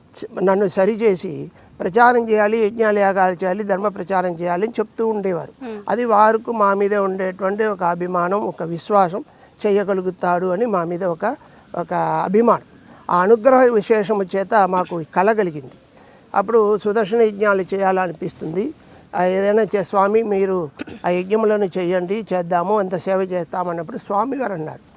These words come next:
Speaker 1: "నేను ఏదైనా చేయాలంటే పెరుమాళ్ నాకు నియమిస్తారు, మీకు నియమనం కలిగింది ఎంత, నువ్వు మొదలుపెట్టు, చేయి, మీ మార్గదర్శి ఎట్లా చేయాలో చెప్తామని" చెప్పి వారు మాకు, నన్ను ప్రోత్సహించి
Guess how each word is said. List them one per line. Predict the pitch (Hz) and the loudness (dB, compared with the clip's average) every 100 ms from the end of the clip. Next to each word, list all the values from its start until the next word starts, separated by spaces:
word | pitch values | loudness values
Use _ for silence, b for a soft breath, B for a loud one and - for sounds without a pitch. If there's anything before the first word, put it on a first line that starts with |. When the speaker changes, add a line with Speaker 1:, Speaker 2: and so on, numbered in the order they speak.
| b b - | b b -2
Speaker 1:
"నేను | 202 214 | 0 2
ఏదైనా | 208 233 254 | 2 2 2
చేయాలంటే | 214 220 214 214 214 | 2 4 4 4 -2
పెరుమాళ్ | 214 196 202 196 185 | -2 -2 0 0 2
నాకు | 190 185 | -2 0
నియమిస్తారు, | 196 202 190 - 165 147 180 _ b b b 190 | -2 -2 -4 -6 -10 -10 -14 _ b b b -2
మీకు | 220 214 | -2 0
నియమనం | 233 226 240 247 247 | 4 4 6 4 4
కలిగింది | 226 214 214 208 | 4 0 0 0
ఎంత, | 202 208 | 0 0
నువ్వు | 240 202 240 | 0 2 0
మొదలుపెట్టు, | 240 220 214 202 - - - - b b b - | 0 -2 -4 -6 -12 -16 -16 -20 b b b -2
చేయి, | 277 | 0
మీ | 285 254 | 4 4
మార్గదర్శి | 226 214 202 196 190 190 | 6 6 4 0 0 0
ఎట్లా | 190 202 | -2 -2
చేయాలో | 180 185 175 180 | -2 0 0 -2
చెప్తామని" | 165 170 - 165 165 160 | -4 -8 -6 -4 -4 -6
చెప్పి | 165 208 151 b b b - | -6 -8 -8 b b b 0
వారు | 180 233 247 | 6 6 6
మాకు, | 233 202 170 180 156 - 226 | 4 2 0 -6 -6 -10 -4
నన్ను | 180 175 165 160 - | 0 2 0 -4 -2
ప్రోత్సహించి | 202 202 214 185 165 214 175 | -2 0 -2 -2 -4 -6 -6